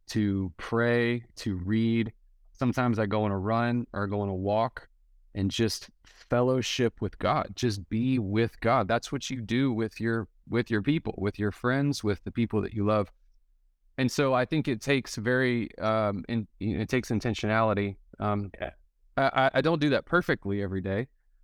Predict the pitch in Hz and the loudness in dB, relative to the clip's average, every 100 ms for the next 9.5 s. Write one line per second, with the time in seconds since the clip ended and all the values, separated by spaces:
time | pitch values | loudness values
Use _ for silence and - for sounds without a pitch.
0 | _ 123 120 - 156 135 110 113 113 117 | _ -2 0 0 0 2 2 0 0 2
1 | 123 - - 139 95 143 156 98 98 101 | 2 -2 -4 -2 -2 -2 -2 -2 -2 -2
2 | - 123 113 101 104 110 110 107 95 101 | -4 -6 -4 -2 -2 0 0 0 0 2
3 | 120 127 - _ _ _ _ _ 139 139 | 2 0 -6 _ _ _ _ _ 0 2
4 | 143 143 165 - 135 135 156 - - _ | 2 2 2 0 -2 0 -2 -6 -18 _
5 | _ _ _ _ 127 127 123 123 - _ | _ _ _ _ -2 0 0 -2 -6 _
6 | _ 143 127 127 135 135 131 127 - 135 | _ 0 2 2 2 2 2 -2 -2 -2
7 | 131 127 123 - 127 123 - 123 - 117 | 0 0 -2 -2 0 0 2 0 0 -4
8 | 101 - 123 120 - 113 110 92 113 131 | -6 -2 0 0 0 0 -2 0 0 2
9 | 98 98 101 107 - | 0 -2 -4 -4 -6